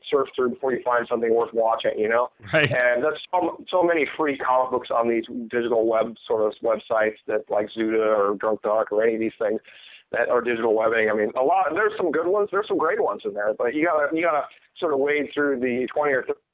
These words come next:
Speaker 1: thirty annoying ones before you get to the good one.
Speaker 2: Sure.
Speaker 1: And, uh, so, you know, in terms of free online content and what we're talking about is we wanted to deliver something that was,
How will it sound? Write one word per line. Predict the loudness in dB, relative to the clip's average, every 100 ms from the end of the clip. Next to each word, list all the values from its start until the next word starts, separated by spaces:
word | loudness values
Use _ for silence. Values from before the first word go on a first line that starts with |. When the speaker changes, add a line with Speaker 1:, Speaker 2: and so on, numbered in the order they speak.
| -6
Speaker 1:
thirty | -2
annoying | 0 2 2
ones | 2 0 -2
before | -2 0
you | 0
get | -4
to | -6
the |
good | -4 -2
one. | -2 -2 -6 _ -10 0
Speaker 2:
Sure. | 2
Speaker 1:
And, | 2 2
uh, | 2 0 -2 _ _ _ _ _ _ _ _ -14 -2
so, | 4 4 4 2
you | 0
know, | 2 0 -2 -4
in | -2
terms | 0 0
of | -2 0
free | 0 2
online | 2 2 2 2 0
content | 2 0 2 0 0 2
and |
what | 2
we're | 0
talking | 0 -2 -2 -2
about | 0 2 2 0
is | 0 -2 0
we | -2
wanted | 2 0 0
to |
deliver | 0 2 2 0 -2
something | -2 0 2
that | 4
was, | 4 2